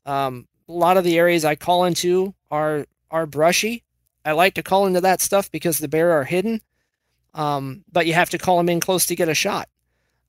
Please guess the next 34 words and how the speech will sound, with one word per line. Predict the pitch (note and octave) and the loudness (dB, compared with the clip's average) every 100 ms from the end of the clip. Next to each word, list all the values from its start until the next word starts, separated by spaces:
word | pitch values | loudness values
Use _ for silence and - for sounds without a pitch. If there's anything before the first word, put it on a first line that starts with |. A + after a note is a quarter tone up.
| - | -10
Uh, | C#3+ C#3+ C3+ A#2+ - _ | -6 -2 -4 -6 -14 _
just | - F#3 - | -2 0 2
last | F3 E3 | 2 2
summer, | - F3+ G3 F#3+ | 2 2 2 2
I | E3+ | 2
was | C#3+ | 0
predator | G3 F3+ E3+ | 0 0 0
calling | F3+ F3+ | 0 0
with | E3+ D3+ | 0 -2
my | D3 | -2
son, | - F#3+ F3+ F#3+ | 0 2 2 0
and | D3+ | 0
he | E3+ F#3+ | 0 2
was, | F3 C#3+ - | 2 0 -2
he | A3+ | 0
was | B3+ G#3+ | 0 2
in | G3 | 2
front | - G#3+ F#3+ | 2 0 2
of | |
me. | F#3 F#3 | 2 0
I | E3+ F#3+ | 2 0
was | F#3 | 2
on | F3 F3+ | 2 2
this, | D#3+ D3 - D3+ | 2 2 0 0
uh, | D3+ C#3+ C3 - | -2 -4 -6 -2
stump | - - F#3 F3+ | 0 2 2 0
that | E3+ C#3 | -2 -2
was, | C3 | -4
like, | C3 B2+ - | -6 -6 -6
twelve | - G3+ F3 | -4 -2 0
feet | F#3+ E3+ | -2 -2
in | |
the | D3+ | -2
air. | D3 D3+ D3+ | -2 -2 -6